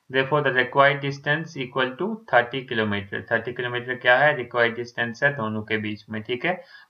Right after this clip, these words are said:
तो आपसे मेरी request है कि आप इसको maximum practice करें ताकि आपको ये question easily निकल जाए, ठीक है? तो मैंने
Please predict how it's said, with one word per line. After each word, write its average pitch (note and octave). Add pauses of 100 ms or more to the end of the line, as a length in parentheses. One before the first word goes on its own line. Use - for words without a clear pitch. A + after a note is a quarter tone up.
तो C3
आपसे B2+
मेरी C3
request C3+
है D3
कि C#3+
आप B2+
इसको B2+
maximum C#3
practice C#3+
करें D3
ताकि B2+
आपको B2
ये B2
question B2
easily A#2
निकल G#2
जाए, G2+
ठीक B2+
है? D3+
तो C#3+
मैंने C3